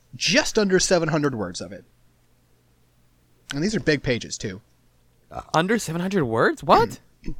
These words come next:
Speaker 1: No, seven hundred pages.
Speaker 2: Oh, you said words.
Speaker 1: Did I?
Speaker 2: Uh-huh. I was like, "That's a really short book."
Speaker 1: <laughs> Yeah, no, it's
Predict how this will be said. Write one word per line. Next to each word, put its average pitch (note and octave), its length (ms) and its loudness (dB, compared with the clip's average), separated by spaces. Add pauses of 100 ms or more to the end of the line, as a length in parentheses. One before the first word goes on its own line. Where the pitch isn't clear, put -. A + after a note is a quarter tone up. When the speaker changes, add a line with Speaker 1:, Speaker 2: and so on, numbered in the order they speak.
(320)
Speaker 1:
No, F3 100 6
seven F3 240 4
hundred C#3 180 2
pages. D#3+ 760 0
Speaker 2:
Oh, G#2+ 220 2
you G#2 120 -8
said A2 180 -6
words. G2+ 440 -2 (640)
Speaker 1:
Did B2 180 -2
I? F3+ 100 0
Speaker 2:
Uh-huh. B2 420 -2
I B2+ 40 -4
was B2+ 120 -2
like, B2+ 140 -4
"That's F3+ 180 2
a E4 80 0
really B2+ 360 0
short A#2 320 -6
book." - 320 -12 (500)
Speaker 1:
<laughs> G#3 640 6
Yeah, C#3 220 2
no, A#2+ 180 -2
it's A#2 140 -4